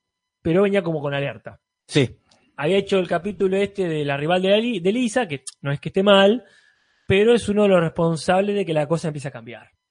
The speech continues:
Speaker 1: De la nueva camada de
Speaker 2: De la
Speaker 1: TikTok.
Speaker 2: nueva, la mora-, la, la camada esa que arruina todo, Casper. Y la dirección está a cargo de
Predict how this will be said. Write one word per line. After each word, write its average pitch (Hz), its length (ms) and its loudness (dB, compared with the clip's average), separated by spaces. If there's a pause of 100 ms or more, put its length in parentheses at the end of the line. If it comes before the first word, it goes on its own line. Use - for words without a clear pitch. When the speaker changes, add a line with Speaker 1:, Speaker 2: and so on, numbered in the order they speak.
(420)
Speaker 1:
De 156 120 -4
la 160 120 2
nueva 180 260 2
camada 156 280 -4
de 139 60 -4
Speaker 2:
De 131 80 2
la 131 80 2
Speaker 1:
TikTok. 139 160 4
Speaker 2:
nueva, 127 540 4
la 123 220 -6
mora-, 131 440 -4
la, 113 360 -8 (500)
la 113 160 -12
camada 139 280 0
esa 131 200 -2
que - 80 -6
arruina 113 340 -2
todo, 104 400 -10
Casper. - 380 -12 (160)
Y 143 100 -4
la 151 80 6
dirección 175 340 4
está 175 140 0
a - 40 2
cargo 165 240 6
de 135 300 2